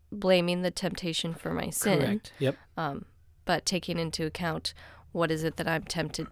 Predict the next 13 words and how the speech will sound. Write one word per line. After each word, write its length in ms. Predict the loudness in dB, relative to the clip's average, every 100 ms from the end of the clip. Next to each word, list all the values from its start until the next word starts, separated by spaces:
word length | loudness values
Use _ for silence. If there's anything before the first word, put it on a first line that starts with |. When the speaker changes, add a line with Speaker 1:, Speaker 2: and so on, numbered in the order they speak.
| 0
Speaker 1:
by, 460 | 2 4 0 -4 -10 -20 -20 -14
how 120 | -6 -6
can 160 | -4
I 40 | -4
avoid 380 | -4 -4 -4 -4
these 180 | -8
temptations, 840 | -6 -6 -4 -4 -2 -2 -4 -6 -8
how 140 | -10
can 180 | -10 -8
I 60 | -8
resist 440 | -8 -6 -8 -8
these 200 | -10 -8
temptations? 800 | -8 -8 -10 -8 -8 -8 -12 -14